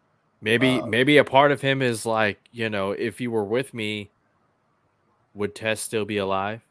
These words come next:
Speaker 2: Right.
Speaker 1: You know?
Speaker 2: Right.
Speaker 1: 'Cause he, he, he avoided that. He, he, he gave a, he pretty much lied. He was like,
Speaker 2: Yeah.
Speaker 1: "No, Te-,
Speaker 2: He just said, "She's
Speaker 1: Tess
Speaker 2: fine."
Speaker 1: is good."
Speaker 2: Yeah.
Speaker 1: Yeah. And it's just like, "Man, why would you hide something like that? Unless you're
Speaker 2: Right.
Speaker 1: a little bit"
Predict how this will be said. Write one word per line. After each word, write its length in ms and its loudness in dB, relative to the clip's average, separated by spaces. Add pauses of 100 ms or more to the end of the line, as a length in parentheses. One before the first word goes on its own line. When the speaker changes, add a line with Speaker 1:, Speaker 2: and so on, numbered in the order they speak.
(140)
Speaker 2:
Right. 240 4 (800)
Speaker 1:
You 140 -10
know? 160 -8
Speaker 2:
Right. 180 -6 (640)
Speaker 1:
'Cause 200 -8
he, 180 -4
he, 440 -6
he 180 0
avoided 460 4
that. 240 -4
He, 180 -6
he, 200 -14
he 200 -12
gave 300 -2
a, 260 -2 (920)
he 80 -16
pretty 160 -8
much 160 -6
lied. 360 0
He 100 -12
was 180 -10
like, 80 2
Speaker 2:
Yeah. 100 8
Speaker 1:
"No, 180 -2 (240)
Te-, 160 -6
Speaker 2:
He 80 -6
just 160 -6
said, 140 0
"She's 180 -8
Speaker 1:
Tess 160 2
Speaker 2:
fine." 80 -2
Speaker 1:
is 80 -12
good." 240 -4 (320)
Speaker 2:
Yeah. 200 -8 (240)
Speaker 1:
Yeah. 240 -2 (540)
And 100 -12
it's 120 -14
just 180 -14
like, 200 -10
"Man, 320 -2 (180)
why 120 0
would 140 0
you 100 -6
hide 240 2
something 240 -10
like 220 -10
that? 240 -6
Unless 300 -4
you're 100 0
Speaker 2:
Right. 60 -2
Speaker 1:
a 20 -4
little 160 0
bit" 300 0